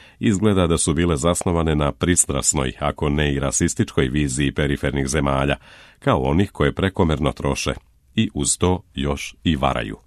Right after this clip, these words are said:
Izbor Evropske unije da posegne za merama interne devalvacije selektivno je smanjio potencijal rasta.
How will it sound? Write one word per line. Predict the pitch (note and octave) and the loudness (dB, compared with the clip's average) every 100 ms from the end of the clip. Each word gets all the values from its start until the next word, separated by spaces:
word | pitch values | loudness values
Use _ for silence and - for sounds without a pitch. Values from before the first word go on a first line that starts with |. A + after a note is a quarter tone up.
| _ _ _ _ _ _ - - - - _ - | _ _ _ _ _ _ -20 -20 -20 -20 _ -2
Izbor | C#3 C3 | 0 2
Evropske | B2 B2+ G#2+ - | 2 0 0 2
unije | A#2+ B2 F#2 | 4 4 4
da | D#2 | 2
posegne | C#2+ G2+ - F#2+ F2 | 2 0 2 2 2
za | D#2 | 2
merama | D#2+ F#2+ F2+ D#2+ | 2 2 2 4
interne | D#2+ E2 E2+ D#2+ D2 C#2 C2+ | 4 2 2 0 2 0 0
devalvacije | D#2 D2 D2 D2 C#2+ - C2+ - | -2 0 2 2 2 0 -2 -2
selektivno | - G2+ E2+ F2 D#2 | -2 0 -2 0 0
je | C#2+ | 0
smanjio | - D#2 D#2 A2 D#2 | 0 0 2 2 0
potencijal | D2 C#2 C#2+ - D2 C#2 C2+ | -2 -2 0 2 2 -2 -2
rasta. | C2 - - | -2 -2 -6